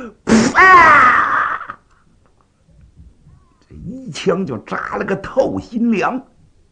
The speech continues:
萧银把张凤挑于马下，结果了性命之后，他一拨马，带着亲兵追赶黄飞虎，也就追了五里地，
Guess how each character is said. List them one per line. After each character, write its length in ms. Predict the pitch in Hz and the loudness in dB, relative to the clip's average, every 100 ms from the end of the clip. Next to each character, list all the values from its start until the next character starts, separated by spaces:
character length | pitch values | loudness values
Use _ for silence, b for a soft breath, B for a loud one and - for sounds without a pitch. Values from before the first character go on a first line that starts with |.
| _ _ _ _ _ _ | _ _ _ _ _ _
萧 460 | _ - 143 139 | _ -4 0 2
银 260 | 123 120 139 | 2 0 -4
把 120 | 87 | -6
张 420 | 92 - 131 139 131 | -10 -4 -2 -2 -4
凤 240 | 165 98 - | -10 -12 -12
挑 420 | - 143 123 165 | -8 -6 -4 -4
于 120 | 175 | -2
马 200 | 190 - | -2 -2
下， 160 | 151 - - _ _ _ _ _ _ _ _ _ _ _ _ _ _ _ _ _ _ _ _ _ _ _ - | -8 -10 -16 _ _ _ _ _ _ _ _ _ _ _ _ _ _ _ _ _ _ _ _ _ _ _ -12
结 260 | 156 220 | 2 2
果 140 | 147 147 | 2 0
了 140 | 165 | 0
性 280 | 160 214 160 | 0 -4 -2
命 200 | 185 127 | -4 -4
之 100 | 165 | -6
后， 300 | 170 - - - | -8 -10 -10 -6
他 80 | |
一 200 | 165 247 | -6 -4
拨 240 | 233 220 233 | -4 2 2
马， 380 | 190 - 113 - _ _ | 2 -4 -10 -12 _ _
带 220 | 185 151 120 | -6 -2 -2
着 120 | 113 | -6
亲 340 | - 131 123 | -10 -10 -8
兵 320 | 110 113 107 _ _ | -8 -10 -10 _ _
追 320 | - 160 78 | -8 -8 -8
赶 320 | 73 - - 120 | -10 -12 -14 -16
黄 340 | - 101 185 | -14 -12 -12
飞 160 | 185 - | -12 -12
虎， 140 | - - _ _ _ _ _ _ _ _ _ _ _ _ _ _ _ _ _ - | -14 -20 _ _ _ _ _ _ _ _ _ _ _ _ _ _ _ _ _ -4
也 180 | 147 160 | -2 2
就 100 | 170 | 0
追 220 | 202 208 | 0 0
了 100 | 202 | 2
五 220 | 156 226 | 0 0
里 140 | 180 | 2
地， 420 | 220 240 - - | 2 0 -2 -14